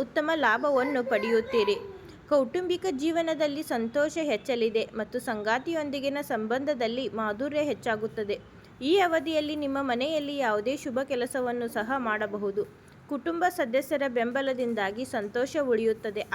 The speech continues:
ಆರ್ಥಿಕ ಪರಿಸ್ಥಿತಿ ಸುಧಾರಿಸುತ್ತದೆ ಮತ್ತು ಜೀವನದಲ್ಲಿ ಸಮೃದ್ಧಿ ಬರುತ್ತದೆ. ಮೀನರಾಶಿಯ ಮೊದಲ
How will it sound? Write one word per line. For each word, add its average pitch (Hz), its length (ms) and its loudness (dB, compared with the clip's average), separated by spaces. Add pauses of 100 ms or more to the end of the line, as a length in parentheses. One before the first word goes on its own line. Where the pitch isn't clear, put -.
ಆರ್ಥಿಕ 262 300 -4 (120)
ಪರಿಸ್ಥಿತಿ 254 460 -2
ಸುಧಾರಿಸುತ್ತದೆ 214 840 -2 (120)
ಮತ್ತು 226 200 -2 (120)
ಜೀವನದಲ್ಲಿ 277 600 0
ಸಮೃದ್ಧಿ 254 600 -4
ಬರುತ್ತದೆ. 240 440 -2 (800)
ಮೀನರಾಶಿಯ 320 760 2 (200)
ಮೊದಲ 247 260 2